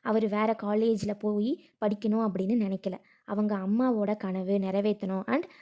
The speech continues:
அவருக்கு பிடிச்ச கம்ப்யூட்டர் சயின்ஸை ஆன்லைன்ல ஃப்ரீயா படிச்சுக்கலாம் அப்படின்னு டிசைட் பண்ணி, அவர் எடுத்த மார்க்குக்கு எலக்ட்ரிக்கல் இன்ஜினியரிங் கோர்ஸ் கிடைச்சது.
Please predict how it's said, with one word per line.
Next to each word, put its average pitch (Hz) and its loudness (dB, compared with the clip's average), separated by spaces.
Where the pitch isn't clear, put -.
அவருக்கு 262 -2
பிடிச்ச 302 -2
கம்ப்யூட்டர் 254 0
சயின்ஸை 185 -4
ஆன்லைன்ல 226 2
ஃப்ரீயா 240 2
படிச்சுக்கலாம் 202 -2
அப்படின்னு 202 -2
டிசைட் 220 -2
பண்ணி, 190 -4
அவர் 220 2
எடுத்த 214 2
மார்க்குக்கு 202 -2
எலக்ட்ரிக்கல் 208 -2
இன்ஜினியரிங் 196 0
கோர்ஸ் 214 -2
கிடைச்சது. 175 -6